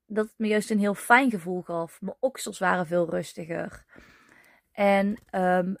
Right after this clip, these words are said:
de blauwe en de roze, die hebben dan nog wel iets van een, eh, geurtje. En de witte is echt bedoeld voor, ehm, ja, extra gevoelige mensen. En wat ik wel als tip mee kan geven op het moment dat je nu denkt, "Oh, ik vind dat wel interessant, ik wil het eens een keer proberen."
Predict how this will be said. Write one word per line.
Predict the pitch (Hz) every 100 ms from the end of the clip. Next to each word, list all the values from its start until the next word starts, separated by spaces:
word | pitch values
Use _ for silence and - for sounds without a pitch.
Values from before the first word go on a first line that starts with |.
| -
de | 185
blauwe | 170 208 220 202
en | 190
de | 180
roze, | 220 226 185
die | 190
hebben | 196 190
dan | 185
nog | 185 175
wel | 190 -
iets | 214 -
van | 202
een, | 196 190
eh, | 185 180 180 175
geurtje. | - 196 247 - 370 - _ _ _ _ _ _ _ _
En | 202 202 - - - -
de | - 185
witte | 185 240 262
is | 220 233
echt | 220 214 -
bedoeld | 196 - 214 208 -
voor, | - 220 196 202 196 190 - - - _ _ _
ehm, | - 190 185 208 240 _ _ _
ja, | 175
extra | 180 - - 185
gevoelige | 175 196 190 180
mensen. | 190 220 240 359 - _ _ _ _ _ _ _ - - _ _ _
En | 190 190 190 196 190
wat | 196
ik | 208
wel | 214 233
als | 220 -
tip | - 226
mee | 233 233
kan | 233 220
geven | 220 220 214
op |
het | 208
moment | 202 202
dat | 196 196
je | 196
nu | 190
denkt, | 185 190 -
"Oh, | 285
ik | -
vind | 185
dat | 185
wel | - 185
interessant, | 190 - 180 - 226 233
ik | 185
wil | 190
het | 220
eens | 202
een | -
keer | 208
proberen." | - 175 185 190